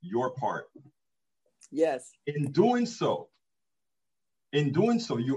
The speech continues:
Speaker 1: also did your part in saying you wanted to give back by being, by running for the state Senate seat.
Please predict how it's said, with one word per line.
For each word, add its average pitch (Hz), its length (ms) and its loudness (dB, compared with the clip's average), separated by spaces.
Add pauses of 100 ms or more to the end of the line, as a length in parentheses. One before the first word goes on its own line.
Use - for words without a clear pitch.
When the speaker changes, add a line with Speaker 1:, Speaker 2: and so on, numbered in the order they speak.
Speaker 1:
also 214 480 4
did 165 300 6
your 143 140 2
part 156 420 -2
in 127 120 -6
saying 147 360 -6
you 117 100 0
wanted 165 600 -2
to 117 180 -8
give 113 180 0 (180)
back 196 280 0 (1300)
by 123 220 2 (120)
being, 151 540 0 (560)
by 113 140 0
running 143 400 0
for 131 100 -4
the 123 140 -2
state 123 460 -2
Senate - 440 -6
seat. - 320 -8